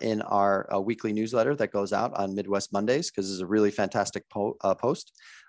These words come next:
Um, and the last thing I wanna just say is we have just revamped our Midwest membership. So we'll be delivering content like this, uh, directly to our, uh, our YouTube channel, our Facebook page, uh, which,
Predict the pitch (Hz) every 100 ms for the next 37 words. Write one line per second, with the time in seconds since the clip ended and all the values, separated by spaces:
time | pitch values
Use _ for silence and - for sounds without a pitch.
0 | - 107 107 117 107 107 135 156 147 139
1 | 135 135 131 131 127 151 185 110 101 110
2 | 101 - 135 135 - 120 113 107 127 -
3 | 104 98 110 110 104 - 101 104 - 90
4 | - 101 101 98 107 104 104 104 95 107
5 | 107 - 113 101 98 104 110 - - -
6 | - - 101 90 101 113 117 135 - 127
7 | 120 - 101 107 104 107 _ _ _ 95
8 | 92 90 - - 90 87 110 131 135 -
9 | 131 127 123 127 95 - 110 - 107 120
10 | 110 107 - _ _ 101 92 101 107